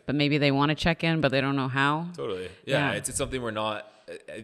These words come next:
Speaker 2: this is a systemic <laughs> problem, but it's something we're not taught how to do from, from a young age, right?
Speaker 1: Right.
Speaker 2: So that's the intention of Movember Conversations, is to get in there and, like you just said, use it as a tool that we, that people can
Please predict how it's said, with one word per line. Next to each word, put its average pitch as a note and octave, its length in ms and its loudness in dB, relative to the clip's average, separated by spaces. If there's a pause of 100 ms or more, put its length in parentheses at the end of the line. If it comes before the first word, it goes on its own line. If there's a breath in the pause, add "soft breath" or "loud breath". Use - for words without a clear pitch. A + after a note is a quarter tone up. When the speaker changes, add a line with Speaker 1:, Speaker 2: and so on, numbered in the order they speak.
Speaker 2:
this - 160 -2
is F2+ 180 -8
a F#2 300 -8
systemic A#2+ 560 -4
<laughs> - 60 2
problem, C3+ 260 6
but B2+ 80 2
it's A#2 80 0
something C3 180 0
we're A2+ 100 -2
not G#2 360 -4
taught G2+ 220 -2
how G2+ 100 -2
to F#2 80 -6
do G2+ 260 -6
from, F2+ 220 -16
from F2+ 160 -12
a E2+ 40 -14
young E2 220 -12
age, D2 380 -14
right? D#2 140 -8
Speaker 1:
Right. E3 240 -4 (160)
Speaker 2:
So - 60 -20
that's A2+ 220 2 (320)
the G2+ 140 -10
intention F#2 420 -4
of F2 80 -10
Movember F2 220 -12
Conversations, F2 640 -12
is E2 80 -8
to - 120 -16
get E2+ 240 -10
in E2 200 -12
there F#2+ 220 -6
and, E2+ 340 -12
like E2+ 160 -12
you E2 80 -14
just E2 180 -12
said, F2+ 240 -8
use F2 220 -12
it C2+ 60 -10
as E2 120 -8
a E2 60 -12
tool D#2 400 -14
that D#2+ 180 -14
we, E2+ 140 -20
that F2 180 -12
people E2 240 -16
can D2 300 -18